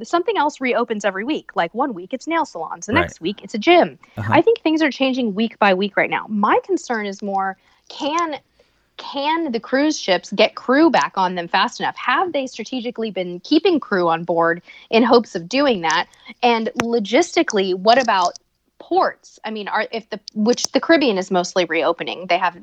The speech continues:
Speaker 1: most of them have dates and things. Who's gonna welcome them back?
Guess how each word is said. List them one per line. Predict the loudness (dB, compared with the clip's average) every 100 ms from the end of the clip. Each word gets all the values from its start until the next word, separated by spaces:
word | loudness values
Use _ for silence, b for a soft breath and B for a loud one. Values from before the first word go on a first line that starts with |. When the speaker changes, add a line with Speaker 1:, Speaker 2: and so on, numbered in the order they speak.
| 0
Speaker 1:
most | 0 0
of | -4
them | -2
have | -4 -2
dates | -2 -2 -6
and | -6
things. | -6 -6 -12 b b b _
Who's | 8 8 6
gonna | 2 4
welcome | 4 4 0
them | -2 0
back? | 0 0 -2